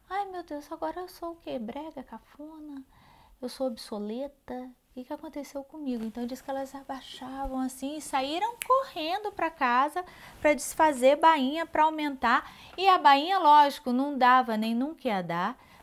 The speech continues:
pra chegar ao comprimento que ele tinha proposto agora. Qual era a única solução? Comprar roupa nova. E isso era necessário pra reaquecer a indústria, pra renovar todo o estoque do mercado,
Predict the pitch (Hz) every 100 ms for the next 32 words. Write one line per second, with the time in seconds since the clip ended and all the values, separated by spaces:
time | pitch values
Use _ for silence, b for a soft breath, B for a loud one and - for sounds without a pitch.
0 | B 277 302 294 233 233 269 277 285 285
1 | 285 240 220 247 254 294 294 b b b
2 | b - 294 240 226 240 302 302 - 254
3 | 254 254 277 277 233 226 247 - 277 202
4 | 185 196 151 - _ _ _ _ _ _
5 | _ _ 220 220 208 208 233 233 214 220
6 | 214 208 - 196 156 143 _ _ - 294
7 | 262 269 269 320 320 247 269 233 - -
8 | _ _ _ b b b b 269 302 349
9 | - 294 311 269 220 208 - 185 - 165
10 | 156 156 - 202 202 277 294 294 - 233
11 | - 240 233 208 196 175 170 - 165 -
12 | 220 226 220 285 311 277 240 196 202 233
13 | - - 285 254 240 - 226 226 226 208
14 | 202 190 - 175 170 160